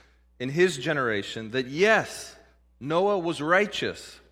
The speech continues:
He was righteous in the same way that King David was righteous. And we all know King David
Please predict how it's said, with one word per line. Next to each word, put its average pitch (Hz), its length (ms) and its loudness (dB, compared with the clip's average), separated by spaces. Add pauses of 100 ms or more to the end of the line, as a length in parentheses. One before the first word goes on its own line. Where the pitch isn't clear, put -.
(640)
He 175 120 -4
was 156 200 -4
righteous 190 520 0
in 165 60 -4
the 143 60 -4
same 180 300 -2
way 175 120 0
that 151 180 -6
King 185 260 -4
David 160 480 -2
was 113 180 -8
righteous. 95 440 -8
And 110 100 -10
we 120 80 -4
all 143 140 0
know 147 160 -6
King 147 220 -12
David 131 420 -4